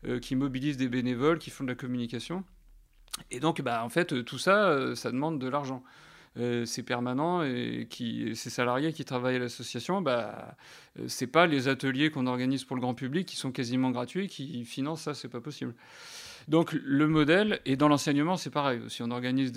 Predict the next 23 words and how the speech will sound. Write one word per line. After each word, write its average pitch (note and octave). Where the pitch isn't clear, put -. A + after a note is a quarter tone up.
on A#2+
va C3+
dans C3
des A#2+
écoles, C#3+
euh, B2
on, B2
on -
leur A#2+
apprend C#3+
à C#3
utiliser B2
l'outil, D#3
on C#3+
les B2+
aide C#3
à B2+
utiliser B2
l'outil, A#2+
euh, A#2
et A2+
ça D#3
c'est, D3